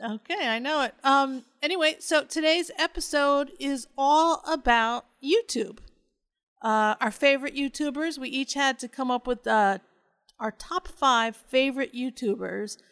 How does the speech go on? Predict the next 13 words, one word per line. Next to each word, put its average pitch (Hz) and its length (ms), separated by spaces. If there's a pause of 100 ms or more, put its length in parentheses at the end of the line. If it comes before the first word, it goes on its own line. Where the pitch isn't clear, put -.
(320)
Um, 220 580 (840)
during 359 540
this, - 540
uh, 208 240
quarantine, 277 1120 (1200)
I 254 400
have 269 400
been 247 160
watching 262 440
more 254 220
YouTube 254 840 (180)
than 233 280
normal. 233 680